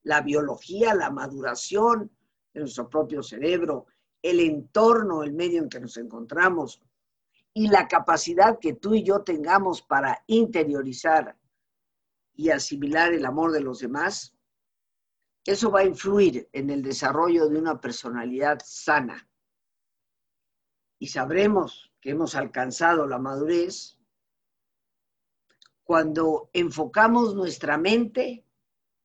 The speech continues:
y abrimos nuestro corazón al amor, que nos lleva a sentirnos agradecidos con la vida por todas las experiencias que hayan sido,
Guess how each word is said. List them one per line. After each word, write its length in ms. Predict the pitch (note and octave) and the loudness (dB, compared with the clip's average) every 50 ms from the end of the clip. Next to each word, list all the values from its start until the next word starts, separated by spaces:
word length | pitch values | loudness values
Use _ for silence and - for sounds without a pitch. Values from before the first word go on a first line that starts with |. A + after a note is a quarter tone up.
| _ _ | _ _
y 160 | - G3 F#3 E3+ | -2 0 2 2
abrimos 880 | D#3 D#3 D3 D#3 F3 G3+ A3+ A#3+ A#3 G3 E3+ D3+ B2+ - - - _ _ _ _ _ _ _ _ _ _ _ - | 2 2 2 0 2 4 4 4 4 2 0 -2 -6 -10 -16 -20 _ _ _ _ _ _ _ _ _ _ _ -8
nuestro 400 | - E3+ E3+ D3 - D#3+ C#3+ B2+ | -6 -4 -4 -4 -4 -6 -6 -4
corazón 720 | D3 C#3+ C3 C3 C3+ - - E3+ F3 F3+ E3+ D#3+ B2+ - _ _ _ _ _ | -4 -2 -2 -2 -4 -2 0 0 0 0 -2 -4 -8 -14 _ _ _ _ _
al 140 | - C#3 C3+ | -2 0 0
amor, 400 | C3 C#3 D3+ D#3+ D#3 D#3+ C3+ G#2+ - _ _ _ _ _ _ _ _ _ _ _ _ _ _ _ _ _ _ _ _ _ _ _ _ _ _ _ _ _ _ _ _ | 0 0 0 0 0 -2 -2 -4 -10 _ _ _ _ _ _ _ _ _ _ _ _ _ _ _ _ _ _ _ _ _ _ _ _ _ _ _ _ _ _ _ _
que 120 | - F3+ | -2 0
nos 220 | F3+ F3+ F3 - F3+ | 0 0 -2 2 4
lleva 280 | A#3 A#3+ A#3+ B3 B3 | 6 6 6 6 4
a 60 | A3 | 2
sentirnos 680 | G3+ - F3 E3 - - G#3 A3 A3 A#3+ A3+ G#3+ F#3+ - - - _ | 2 0 0 -2 -2 -2 -2 -2 0 0 0 0 -2 -6 -10 -8 _
agradecidos 1300 | - F#3+ F#3+ F3 F#3 F#3+ F#3+ F#3+ F#3+ F#3+ F#3 - - B3+ C#4+ C#4+ B3+ A#3 F#3 D3+ - - - - _ _ _ _ _ _ _ _ _ _ _ | 0 0 2 2 4 4 4 4 4 2 2 0 -4 -4 -4 -2 -2 -2 -4 -4 -8 -14 -20 -20 _ _ _ _ _ _ _ _ _ _ _
con 200 | - D#3 D#3 D3+ | -4 -4 -2 -2
la 100 | C#3 C#3 | -2 -2
vida 320 | D3+ D3+ C#3+ B2+ D3 - - _ _ _ _ _ _ _ _ _ _ _ _ _ _ _ _ _ _ _ _ _ _ _ _ _ _ _ _ _ _ _ - | -4 -4 -4 -6 -8 -12 -14 _ _ _ _ _ _ _ _ _ _ _ _ _ _ _ _ _ _ _ _ _ _ _ _ _ _ _ _ _ _ _ 6
por 300 | G3 - F#4+ F#4+ - _ _ | 6 6 6 4 0 _ _
todas 380 | - C#4 D4 C#4+ C#4+ C#4+ C4+ B3 | 4 4 6 6 6 4 4 2
las 220 | A#3+ A3 - - | 0 0 0 0
experiencias 800 | F#3 D#3+ - - - E3+ D#3+ E3+ F#3 F#3+ F#3 F#3 G3 F3+ D#3 - | -2 -2 -2 -4 -4 0 2 2 2 2 0 -2 -4 -6 -6 -6
que 80 | - E3+ | -4 -2
hayan 280 | E3+ E3+ D3 D3 D3 | 0 0 0 -2 -4
sido, 520 | C3+ - - G3+ A3 A3 A3+ A3+ A#3 - | -6 -6 -4 0 4 4 4 4 2 -4